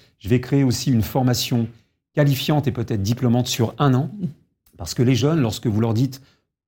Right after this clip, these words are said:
tu vas faire une formation », il y a une sorte de lassitude chez eux. Par contre, si je leur dis que je fais sur un an une formation qualifiante, voire diplômante, je pense que là, j'aurai davantage de succès. Donc, ce sera mon prochain, euh, prochain combat, en tout cas, que je vais mener.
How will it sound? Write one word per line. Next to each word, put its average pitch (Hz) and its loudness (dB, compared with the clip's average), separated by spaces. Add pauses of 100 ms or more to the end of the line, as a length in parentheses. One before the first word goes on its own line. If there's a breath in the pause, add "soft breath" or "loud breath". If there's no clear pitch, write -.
tu - -10
vas 110 0
faire 147 0
une 139 4
formation », 120 0 (520 loud breath)
il 104 -12
y 104 0
a 104 2
une 113 4
sorte 135 0
de 127 4
lassitude 123 0
chez 151 2
eux. - 0
Par 101 -4
contre, 160 2
si 139 -2
je 107 0
leur 123 2
dis 135 2
que 110 -4
je 101 0
fais - -4
sur 113 0
un 139 4
an 131 0
une 101 0
formation 113 -4
qualifiante, 113 -2
voire 139 2
diplômante, 127 0 (420)
je 104 0
pense - 2
que - 0
là, 135 4
j'aurai 107 0
davantage 127 2
de 107 0
succès. 135 -2
Donc, 110 0
ce - -8
sera 120 -6
mon 101 0 (400 soft breath)
prochain, 120 0
euh, 98 2
prochain 107 -4
combat, 123 2
en 117 0
tout 110 -4
cas, 110 -2
que 101 -2
je 98 0
vais 101 2
mener. 101 0